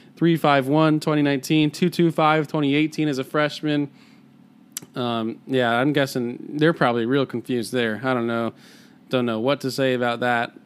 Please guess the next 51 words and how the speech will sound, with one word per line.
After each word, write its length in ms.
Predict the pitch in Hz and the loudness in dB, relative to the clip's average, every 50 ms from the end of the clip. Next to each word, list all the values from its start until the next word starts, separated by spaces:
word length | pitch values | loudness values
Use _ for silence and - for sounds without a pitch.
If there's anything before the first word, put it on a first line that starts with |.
| - - - | -20 -18 -12
Um, 460 | 120 117 113 113 110 110 113 117 - - - - - - - | -10 -6 -6 -6 -4 -6 -6 -8 -10 -14 -20 -20 -20 -16 -4
I 100 | 123 131 | -4 -4
think 180 | 131 - 165 151 | 0 2 2 2
it's 140 | 156 143 - | 2 0 -2
still 220 | - 190 190 180 | 0 2 2 2
a 40 | 165 | 2
quality 400 | - - 170 160 160 156 151 143 | 2 2 2 4 4 4 4 4
arm. 320 | 139 139 139 139 139 139 | 2 2 2 2 2 0
It's 120 | 135 - - | -2 -4 -4
still 200 | - 151 143 139 | -2 -2 -2 0
somebody 360 | - - 147 143 135 135 127 | 0 2 2 2 2 0 -2
Florida 240 | - - 143 143 131 | 0 0 0 0 0
State's 240 | - - 143 139 117 | 0 0 -2 -2 0
gotta 180 | - 139 135 135 | 0 0 2 2
be 100 | 135 123 | 2 2
ready 240 | 131 131 135 131 | 2 2 0 0
for, 380 | 123 - - 135 135 131 131 131 - - - - - - - - | -2 -2 -2 0 2 2 0 -2 -4 -12 -20 -20 -20 -20 -8 -6
a 80 | 147 | 0
guy 160 | 131 143 139 | 2 4 4
that's 140 | 139 131 - | 4 2 2
off 240 | 139 131 135 135 - | 2 2 2 0 0
to 120 | - 147 | 0 0
a 60 | 135 127 | 0 2
rough 200 | 131 131 127 - | 2 0 0 -2
start 280 | - - 135 131 123 | -2 -2 0 0 0
this 180 | 131 131 - - | -2 -4 -2 0
year. 180 | 139 135 131 | 2 2 2
But, 240 | 117 123 131 131 - - - - | 2 0 0 -2 -2 -8 -10 -6
I 80 | 120 | -2
mean, 180 | 127 131 135 139 | 0 0 2 2
he's, 160 | 143 135 131 | 2 0 0
he's, 220 | 135 147 151 131 127 | 0 0 0 0 0
he's 260 | 143 143 143 143 143 | 0 0 2 2 2
a 60 | 143 | 2
veteran 380 | 131 139 143 151 147 147 147 135 | 2 4 4 4 4 2 0 0
guy. 440 | 135 135 143 147 143 147 147 147 - - - - - _ | 0 0 2 2 2 2 0 -2 -6 -10 -20 -20 -8 _
He's 160 | - 143 131 | 2 2 4
been 140 | 123 151 151 | 4 4 6
there 120 | 147 147 143 | 6 6 4
before. 380 | 143 131 - 151 151 151 147 | 2 2 2 2 2 2 2
He's 120 | 139 127 - | 2 0 0
pitched 240 | - 151 135 131 | -2 -2 -2 0
against 240 | 139 143 143 135 - | 0 0 0 0 0
Florida 220 | 147 147 143 135 131 | 0 0 0 0 0
State 200 | - 143 143 131 | 0 -2 -2 -2
before. 340 | 131 - - 147 143 143 | -4 -6 -4 -2 0 0
He's 120 | 139 131 - | 0 -2 -2
pitched 300 | - 151 143 135 - - | -4 -4 -4 -4 -4 -4
in 100 | 139 127 | -2 0
big 180 | 127 139 131 123 | 0 0 -2 0
games. 460 | 135 135 135 135 135 135 127 - | 0 2 2 2 2 2 0 -2